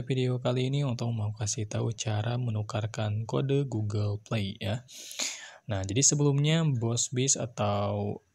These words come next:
eh, semua yang nonton video ini, jadi awalnya itu kalian beli voucher Google Play ya. Nah, nanti kita dapetin, dapetin kode lewat email.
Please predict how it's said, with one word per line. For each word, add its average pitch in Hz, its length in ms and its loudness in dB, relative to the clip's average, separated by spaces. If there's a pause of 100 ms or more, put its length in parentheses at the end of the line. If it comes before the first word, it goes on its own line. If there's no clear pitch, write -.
(120)
eh, 101 640 0 (480)
semua 135 240 4
yang 120 160 2
nonton 110 320 -2 (480)
video 110 160 2
ini, 107 400 -2 (880)
jadi 123 240 4
awalnya 120 320 2
itu 143 400 2 (560)
kalian 123 560 0 (160)
beli 110 640 0 (680)
voucher 113 320 0
Google 98 400 -2
Play 101 320 2
ya. 117 80 -2 (1040)
Nah, 101 260 -4
nanti 104 400 2
kita 139 240 -2
dapetin, 107 640 0
dapetin 117 480 0
kode 120 320 0
lewat 110 480 -2
email. 117 480 -4